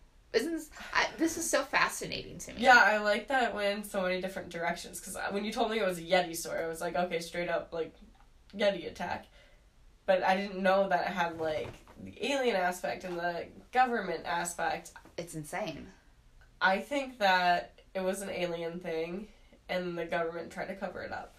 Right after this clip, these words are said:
Speaker 1: Okay, so something similar, yeah,
Speaker 2: Very
Speaker 1: totally.
Speaker 2: similar to yours. I don't think it's Yetis.
Speaker 1: Why not, can I ask?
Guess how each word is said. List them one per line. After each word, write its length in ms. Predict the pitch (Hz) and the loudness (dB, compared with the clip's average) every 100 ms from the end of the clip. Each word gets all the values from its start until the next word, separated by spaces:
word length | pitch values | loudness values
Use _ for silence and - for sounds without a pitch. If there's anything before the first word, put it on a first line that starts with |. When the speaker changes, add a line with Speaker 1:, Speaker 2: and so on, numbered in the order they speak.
| - - _ _ - - - _ _ - _ _ - - - - | -20 -20 _ _ -20 -20 -20 _ _ -20 _ _ -20 -20 -20 -14
Speaker 1:
Okay, 220 | 175 - | -12 -10
so 100 | - | -10
something 300 | 175 196 185 | -6 -6 -6
similar, 320 | 190 247 - 208 | -10 -10 -10 -6
yeah, 260 | 240 - - | -4 -4 -4
Speaker 2:
Very 200 | 214 214 | 0 2
Speaker 1:
totally. 120 | 226 202 | 2 0
Speaker 2:
similar 260 | 190 180 165 | 0 0 -2
to 60 | |
yours. 420 | 156 151 - - - _ - - _ - | -4 -6 -6 -8 -14 _ -20 -20 _ -2
I 160 | 190 | 0
don't 320 | 180 190 180 190 | 0 0 0 -2
think 140 | 196 | -8
it's 160 | 190 180 | -10 -4
Yetis. 580 | 160 156 165 170 170 - - _ _ - - - - - - | -4 -4 -6 -8 -10 -16 -20 _ _ -20 -20 -20 -20 -20 -16
Speaker 1:
Why 180 | - 190 | -2 0
not, 260 | 190 147 - - - - - | 2 0 -2 -14 -20 -20 -20
can 120 | - | -14
I 40 | - | -14
ask? 240 | - - | -14 -20